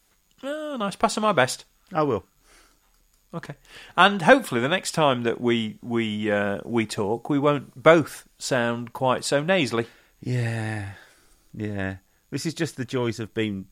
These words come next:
Speaker 2: back out in public, isn't it? It's not
Speaker 1: Yes.
Speaker 2: covid, 'cause I have to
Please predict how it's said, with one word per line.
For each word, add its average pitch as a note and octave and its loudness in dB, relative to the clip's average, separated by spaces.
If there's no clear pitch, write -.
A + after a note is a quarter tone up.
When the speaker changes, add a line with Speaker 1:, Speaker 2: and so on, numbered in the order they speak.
Speaker 2:
back A2 -4
out G2+ 0
in G2 -10
public, A2+ -8
isn't A2 -8
it? A2+ -10
It's A#2 -10
not D3+ 2
Speaker 1:
Yes. - -16
Speaker 2:
covid, G2 0
'cause - -10
I A2 2
have A2 -2
to F#2+ -8